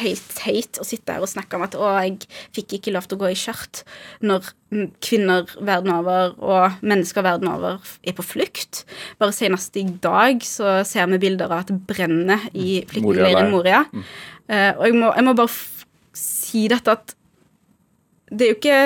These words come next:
Speaker 1: sånn at man skal sette ulike opplevelser opp mot hverandre, men vi trenger også å gi plass til disse her ekstreme situasjonene som foregår. Og vi må også huske på at, eh, når vi sitter her og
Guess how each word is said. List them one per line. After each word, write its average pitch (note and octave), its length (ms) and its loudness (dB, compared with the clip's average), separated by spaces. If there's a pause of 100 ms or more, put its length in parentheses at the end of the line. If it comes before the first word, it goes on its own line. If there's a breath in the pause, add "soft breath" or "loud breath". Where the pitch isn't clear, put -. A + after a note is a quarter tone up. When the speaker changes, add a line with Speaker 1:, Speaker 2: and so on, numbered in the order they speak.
(100)
Speaker 1:
sånn A#3 200 2
at G#3+ 140 -2
man G#3 380 2
skal - 180 -6
sette - 460 -2 (480 soft breath)
ulike G3+ 320 2
opplevelser G3 640 0
opp - 300 -14
mot F#3+ 260 -2
hverandre, G3 580 2
men A3+ 220 4
vi A3 80 2
trenger A3 560 -2
også G3+ 160 2
å G3+ 80 4
gi F#3 240 -2
plass - 560 -10 (520 loud breath)
til G3 280 2 (280)
disse G3+ 200 -8
her F#3 80 0
ekstreme F#3 760 0
situasjonene F#3 640 -4
som F#3+ 380 0 (340 loud breath)
foregår. G#3 640 2 (420 loud breath)
Og A3 80 2
vi A3 120 6
må A#3 80 2
også G#3+ 300 0
huske - 280 -4
på G3+ 220 -2
at, G#3 220 -6
eh, G3+ 220 6
når G#3 220 2
vi F#3+ 140 4 (180)
sitter - 260 -6
her F3+ 220 2
og F#3 260 2